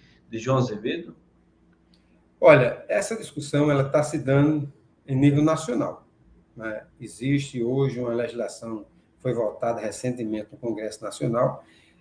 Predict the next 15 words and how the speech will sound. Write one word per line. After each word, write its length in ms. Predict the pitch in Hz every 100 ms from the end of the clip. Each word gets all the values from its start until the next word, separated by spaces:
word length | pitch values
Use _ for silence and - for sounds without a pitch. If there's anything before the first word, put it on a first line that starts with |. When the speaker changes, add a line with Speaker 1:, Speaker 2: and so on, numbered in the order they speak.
| _ _
Speaker 2:
que 540 | - 127 143 170 214 - _ _ _
cria 680 | 139 139 175 180 131 - - -
cláusulas 440 | 127 139 165 156
de 80 | 139
barreira, 680 | 143 120 110 127 151 170 - - _ _ _
né, 160 | - 127
para, 640 | 131 131 131 127 107 - - _ _ 131
até 280 | 123 135
para 260 | 123 - 127
os 80 | 127
partidos 400 | - 156 147 135
atingirem 560 | 135 143 127 131 135
um 60 | 127
número, 480 | 123 135 127 117 101 _ _ _ _ -
é, 840 | 127 120 113 110 104 101 101